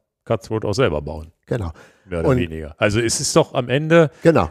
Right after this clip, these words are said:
Speaker 1: bis auf die vielen Ösen, die das Salsa hat, was ein Mountainbike nicht hätte wahrscheinlich,
Speaker 2: Genau.
Speaker 1: ne?
Speaker 2: Und, äh, du hast dein Mountainbike verkauft, dein, dein, äh, Stumpjumper.
Speaker 1: Genau.
Speaker 2: Ähm, hättest du es jetzt noch und würdest im Prinzip dir so einen breiten Gravel-Lenker dran machen,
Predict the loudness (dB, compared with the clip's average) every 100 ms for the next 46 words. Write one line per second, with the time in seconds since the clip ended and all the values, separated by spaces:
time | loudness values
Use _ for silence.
0 | 0 2 4 2 2 4 4 6 6 4
1 | 4 -2 0 0 0 0 0 2 0 0
2 | -2 -2 -2 -2 -2 -4 -4 -6 -4 0
3 | 2 0 0 0 0 4 6 6 6 4
4 | 2 2 2 2 2 0 0 -2 0 2
5 | 0 -4 -16 _ 0 2 2 2 2 2
6 | 0 -2 0 0 0 -2 0 0 0 -2
7 | -2 -2 -2 _ _ -10 -4 2 4 4
8 | 2 -4 -12 _ _ _ _ _ _ _
9 | 0 2 2 0 -2 -2 -2 -2 -2 -4
10 | -6 -12 -6 2 4 6 4 2 0 -2
11 | 4 4 4 _ 4 4 6 2 4 4
12 | 4 0 2 4 4 2 0 -2 0 -2
13 | -2 -2 -4